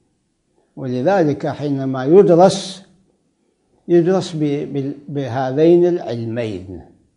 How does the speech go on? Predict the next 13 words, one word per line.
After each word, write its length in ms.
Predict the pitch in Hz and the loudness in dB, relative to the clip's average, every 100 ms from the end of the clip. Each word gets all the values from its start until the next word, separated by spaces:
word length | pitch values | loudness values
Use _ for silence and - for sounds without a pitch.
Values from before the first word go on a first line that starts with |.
| _ _ _ _ _ _ _ | _ _ _ _ _ _ _
علم 260 | 170 185 190 | -2 0 0
الفقه 500 | 190 - 214 220 - - _ _ _ _ _ _ _ _ _ - | -2 -2 -4 -4 -12 -20 _ _ _ _ _ _ _ _ _ -20
وكتاب 580 | 117 131 113 143 151 | -14 -12 -4 -2 0
المستمسك، 880 | 180 185 117 - 95 85 - - - _ _ _ _ _ _ _ _ | 0 -2 -4 -8 -14 -14 -20 -20 -20 _ _ _ _ _ _ _ _
وعلم 400 | 127 120 151 175 | -10 -4 2 4
الأصول 600 | 185 180 - - 196 214 214 - - | 2 0 -6 -2 0 0 -2 -12 -10
بكتب 920 | 139 117 117 - 156 151 156 185 220 - _ | -6 -6 -8 -6 -6 -4 -2 -2 -4 -14 _
الأخرى. 540 | 139 123 107 - 107 90 _ _ _ _ _ _ _ | -10 -8 -12 -12 -18 -20 _ _ _ _ _ _ _
لأن 240 | 214 247 220 | 0 2 2
أكثر، 720 | - 262 - 175 175 190 - - | -2 -6 -4 2 2 2 -8 -14
لكن 440 | 294 269 - 214 214 - 190 | -8 -6 -2 -2 -4 -10 -4
الفقيه 840 | 165 165 165 165 269 269 143 110 | -4 -4 -4 -4 0 2 2 0
عادة 680 | 220 247 143 131 - 131 117 | -4 -4 -2 -4 -4 -8 -8